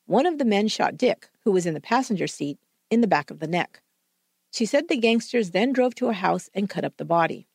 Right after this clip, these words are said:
Romanelli had told her that Bohosic was also paying him to dispose of the body. Investigators asked her where the rest of Dick's body was, and she said,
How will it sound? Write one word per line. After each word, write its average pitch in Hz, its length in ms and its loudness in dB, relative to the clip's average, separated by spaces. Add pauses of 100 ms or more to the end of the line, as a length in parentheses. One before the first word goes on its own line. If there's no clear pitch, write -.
(800)
Romanelli 214 560 2
had 196 160 -2
told 170 240 -4
her 170 80 0
that 165 180 -2
Bohosic 190 560 -2
was 180 160 -6
also 269 340 0
paying 170 360 -4
him 165 180 -2
to 170 100 -6
dispose 170 460 -6
of - 80 -18
the 156 80 -18
body. 175 440 0 (800)
Investigators 269 760 0
asked 202 280 -2
her 180 140 -4
where 170 220 2
the 202 140 0
rest 156 240 -2
of 165 120 -6
Dick's 143 220 -4
body 247 320 2
was, 127 420 -4
and 165 160 -12
she - 140 -10
said, 156 380 -4